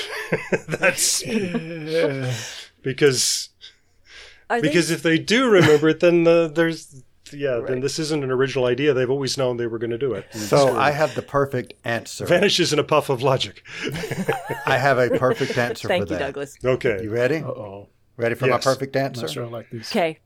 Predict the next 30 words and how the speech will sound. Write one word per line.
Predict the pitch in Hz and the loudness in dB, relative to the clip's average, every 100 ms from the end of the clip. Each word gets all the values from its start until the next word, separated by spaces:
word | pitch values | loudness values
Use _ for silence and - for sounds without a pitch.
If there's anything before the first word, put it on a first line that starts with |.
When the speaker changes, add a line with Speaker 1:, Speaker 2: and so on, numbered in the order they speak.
| - | -10
Speaker 1:
Wibbly | 151 156 170 170 | 0 2 4 4
wobbly, | 147 143 143 147 | 6 6 6 2
timey | 139 139 135 | 2 0 2
wimey? | 123 127 127 | 0 0 0
Speaker 4:
Uh, | - | 0
no, | 151 160 175 180 104 | 0 2 4 4 2
no, | 120 143 | 2 2
believe | 139 131 160 | 4 4 4
it | 170 | 4
or | 160 | 4
not, | 180 147 98 | 6 6 4
Speaker 1:
Oh. | |
Speaker 4:
I, | - 135 | 2 2
I, | 147 139 | 4 2
I, | - 139 - | 4 0 2
it | 151 | 2
is | 139 135 | 2 2
not. | 151 160 - | 2 2 4
It | 143 147 | 2 2
may | 143 147 | 2 2
be | 143 | 2
a | 127 | 0
result | 120 107 135 202 202 | 0 -2 2 2 0
of | 117 | 0
that, | 113 110 107 - _ _ _ - | 2 2 0 -8 _ _ _ 2
but | 180 135 110 | 4 6 4
Speaker 1:
Um. | 120 107 98 85 _ | 0 0 -4 -16 _
Speaker 4:
our | 120 131 160 175 180 165 _ _ _ _ _ | 4 4 4 2 0 -4 _ _ _ _ _
review | 143 139 117 156 165 160 143 - - | 0 2 0 -6 -4 -6 -10 -16 -18
timelines | - 147 147 139 120 117 117 113 107 - | -4 0 2 0 -2 -2 -4 -6 -12 -10